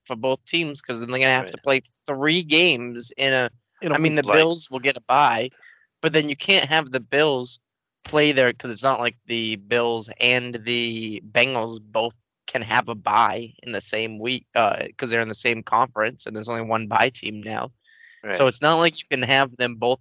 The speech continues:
Speaker 1: play during the Bills' bye because then the Bills would be giving up their, their thing. The only option, I feel like, is for them to push the playoffs back a week, which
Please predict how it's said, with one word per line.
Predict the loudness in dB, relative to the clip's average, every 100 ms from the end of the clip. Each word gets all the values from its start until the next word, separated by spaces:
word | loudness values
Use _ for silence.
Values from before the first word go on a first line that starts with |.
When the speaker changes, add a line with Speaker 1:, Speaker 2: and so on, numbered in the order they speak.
| _
Speaker 1:
play | 0 0 2
during | 0 0 0 -4 -10
the | -2
Bills' | 0 0 -2
bye | 2 4 4 2
because | -4 -6 -4 -4
then | -6 -6
the | -6
Bills | 0 0 -2
would | -6
be | -8 -2
giving | 0 0 0
up | -2 -6 -4
their, | 0 2 2 0 -4 _ _ _ _ _ _ _
their | -2
thing. | 2 2 2 0
The | -2 2
only | 4 4 0 2
option, | 2 2 0 -4 0
I | -2
feel | 0 0 2
like, | 0 -2
is | -6 -8
for | -6 -4
them | -2 -4 -8
to | -14 -14 -10
push | -2 -2 -2 -8 -12 _ _ _ _
the | -6
playoffs | -2 4 6 4 2 -12
back | -2 -2 -2 -6 -8
a | -4 -4
week, | -6 -12 -14 -20 _ _ _ -4
which | -4 -4 -10